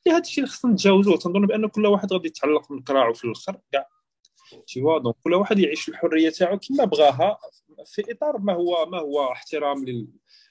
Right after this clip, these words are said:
المواطنه، احترام للقانون، احترام للاخر، احترام لحريه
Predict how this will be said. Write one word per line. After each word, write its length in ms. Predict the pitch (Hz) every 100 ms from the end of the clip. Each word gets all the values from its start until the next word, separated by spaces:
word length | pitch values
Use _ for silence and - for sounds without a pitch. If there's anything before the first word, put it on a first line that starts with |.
| _
المواطنه، 840 | 135 127 147 139 127 120 165 190 196
احترام 500 | - - 143 131 120
للقانون، 480 | 123 120 110 175
احترام 560 | 196 - 302 311 311 247
للاخر، 460 | 175 - 147 - 196
احترام 440 | - - 151 151
لحريه 380 | - 143 135